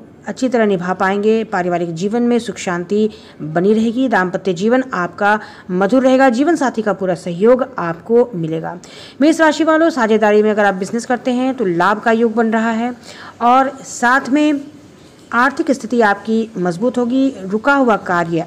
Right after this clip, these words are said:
आपकी गति पकड़ेगी। वहीं शत्रु भी आपके सक्रिय होंगे, तो यहाँ पर थोड़ा सा आपको अपनी वाणी, अ, पर अपने व्यवहार को लेकर सावधान रहना होगा।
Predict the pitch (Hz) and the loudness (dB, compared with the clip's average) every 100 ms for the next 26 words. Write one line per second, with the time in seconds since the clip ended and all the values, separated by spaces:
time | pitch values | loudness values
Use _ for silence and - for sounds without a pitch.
0 | - 180 165 - - - 202 180 175 220 | -6 -6 -6 -8 -20 -14 -8 -4 -2 -2
1 | 185 214 233 285 285 - - - - - | -2 0 2 0 -2 -10 -20 -20 -20 -4
2 | 240 320 349 - - - - 285 285 339 | 4 6 6 2 -10 -14 -4 -4 2 4
3 | 269 - 202 190 - 208 202 185 202 208 | 4 2 -2 -4 0 0 0 -2 -2 0
4 | 202 208 240 247 214 196 202 208 208 202 | 0 2 2 2 0 0 -2 0 -2 -2
5 | 190 180 190 190 185 185 170 - 190 190 | -4 -2 -2 -2 -2 -6 -6 -8 -8 -4
6 | 202 196 - - 165 185 233 285 285 - | -4 -4 -10 -10 -2 2 4 4 2 -12
7 | - - 196 180 - - - 190 190 202 | -20 -12 -6 -6 -6 -12 -4 -2 -2 -2
8 | 190 185 170 233 262 220 190 190 175 165 | 0 0 0 0 2 0 0 -4 -4 -4
9 | 175 190 202 208 214 262 277 | -4 -4 -2 -2 0 0 -2